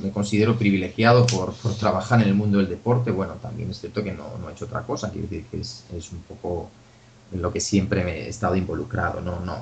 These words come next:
no, no, no tengo especial problema, lo único quizá es un poco que entre todos, eh, vayámosles, eh, le, le vayamos dando la importancia que tiene al, al juego, ¿no? Y al, al mundo del pádel.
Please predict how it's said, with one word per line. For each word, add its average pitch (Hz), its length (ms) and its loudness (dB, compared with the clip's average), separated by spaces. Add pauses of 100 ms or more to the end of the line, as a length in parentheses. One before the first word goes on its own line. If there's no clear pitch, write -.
(120)
no, 90 160 -2
no, 113 200 6
no 123 180 2
tengo 120 400 8 (260)
especial 101 580 4
problema, 147 800 6
lo 120 260 8
único 139 800 6
quizá 123 440 6
es 123 220 2
un 120 160 4
poco 120 720 6
que 113 100 4
entre 104 320 2
todos, 139 720 4
eh, 95 480 2
vayámosles, 110 920 6
eh, 95 220 2
le, 85 140 -4
le 98 80 4
vayamos 104 380 4
dando 117 220 4
la 104 120 8
importancia 101 640 2
que 101 120 0
tiene 104 280 2
al, 92 220 0
al 85 180 -6
juego, 98 460 2
¿no? 98 120 -4
Y 117 100 0
al, - 160 -4
al 71 140 -2
mundo 95 340 2
del 80 160 0
pádel. 71 380 -4